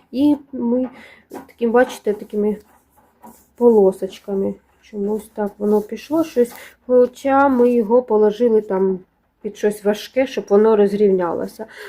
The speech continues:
Але ми тут, тут трішки наліпки поц-, поцепляли. Бачите, таку стрічечку я вам то показувала, ми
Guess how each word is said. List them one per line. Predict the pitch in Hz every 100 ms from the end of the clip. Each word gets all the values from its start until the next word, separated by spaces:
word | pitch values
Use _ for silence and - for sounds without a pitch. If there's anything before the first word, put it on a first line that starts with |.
| - -
Але | 269 220
ми | 202
тут, | 196 202
тут | 202 202 _ _ - -
трішки | - 202 - 240
наліпки | 285 466 403 415 302
поц-, | - 277 269 - _
поцепляли. | 269 262 254 254 247 240 247 233 233 _ _ _ _ _ _ _ _ _ _
Бачите, | 226 220 - -
таку | 214 202 214
стрічечку | - 294 330 302 -
я | 277 277
вам | 269
то | 254
показувала, | 254 254 254 247 247 247
ми | 240 240